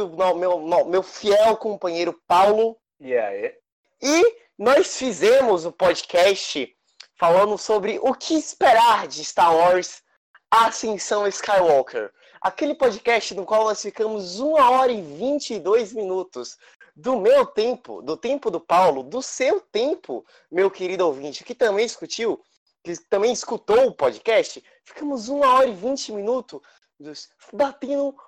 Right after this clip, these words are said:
Speaker 1: uma deliciosa punheta sobre o que seria o filme. Uma imaginação fértil nossa, porque esse podcast aqui vai ser,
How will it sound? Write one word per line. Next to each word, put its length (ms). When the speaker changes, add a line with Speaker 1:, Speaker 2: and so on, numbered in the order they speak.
Speaker 1:
uma 220
deliciosa 760
punheta 640
sobre 320
o 40
que 100
seria 300
o 40
filme. 480
Uma 460
imaginação 1080
fértil 720
nossa, 560
porque 360
esse 300
podcast 720
aqui 420
vai 200
ser, 280